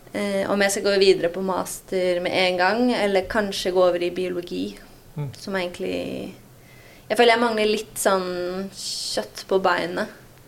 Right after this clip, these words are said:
Speaker 1: av det jeg synes er morsomt. Så kanskje jeg gjør det et år, og så,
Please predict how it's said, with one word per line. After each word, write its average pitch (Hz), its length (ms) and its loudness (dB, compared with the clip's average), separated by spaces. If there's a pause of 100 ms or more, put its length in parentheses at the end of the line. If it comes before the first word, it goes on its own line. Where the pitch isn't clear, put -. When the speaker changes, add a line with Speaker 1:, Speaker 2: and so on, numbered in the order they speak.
(400)
Speaker 1:
av 208 100 -6
det 196 120 -4
jeg - 100 -2
synes 190 220 -8
er 185 100 -6
morsomt. 185 380 -10 (1400)
Så 190 260 -8
kanskje 190 340 0
jeg 180 320 0
gjør 175 140 4
det 170 140 2
et - 140 -10
år, 69 160 -2 (400)
og 208 80 -10
så, 175 500 -4